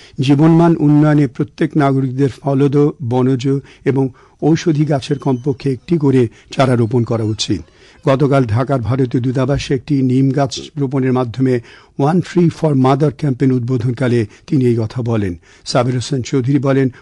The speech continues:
"ওয়ান ট্রি ফর মাদার ক্যাম্পেইন দুই দেশের ভবিষ্যৎ প্রজন্মের জন্য পরিবেশ সংরক্ষণের প্রতি অভিন্ন অঙ্গীকারের প্রতিফলন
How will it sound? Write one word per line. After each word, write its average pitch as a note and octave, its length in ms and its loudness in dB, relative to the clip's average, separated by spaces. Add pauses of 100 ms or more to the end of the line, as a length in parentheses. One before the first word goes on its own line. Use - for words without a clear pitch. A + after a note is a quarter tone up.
"ওয়ান D#3 200 0
ট্রি F3 200 -2
ফর D#3 220 -2
মাদার C#3 340 0
ক্যাম্পেইন C#3 440 -2
দুই C3 160 0
দেশের C3 300 -2
ভবিষ্যৎ C3+ 480 -2
প্রজন্মের C#3 540 0
জন্য C3 380 2 (320)
পরিবেশ D3 360 4
সংরক্ষণের D3 640 0
প্রতি D3 400 0 (380)
অভিন্ন D#3 500 2
অঙ্গীকারের C#3 560 -2
প্রতিফলন C3+ 680 0